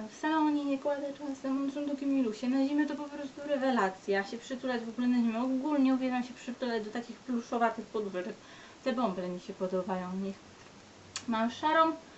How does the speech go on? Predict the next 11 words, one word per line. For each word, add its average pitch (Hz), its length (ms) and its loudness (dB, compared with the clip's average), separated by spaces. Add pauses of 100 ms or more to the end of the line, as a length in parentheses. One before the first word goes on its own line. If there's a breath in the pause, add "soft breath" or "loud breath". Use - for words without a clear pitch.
(260 loud breath)
beżowe 262 300 4
też 196 160 -2
mam, 202 100 0
ale 226 140 0
teraz 214 200 -6
kupiłam 202 340 -4
szarą 269 400 0
i 262 40 -2
ta 262 80 0
poduszka 240 400 -6
kosztuje 240 420 -6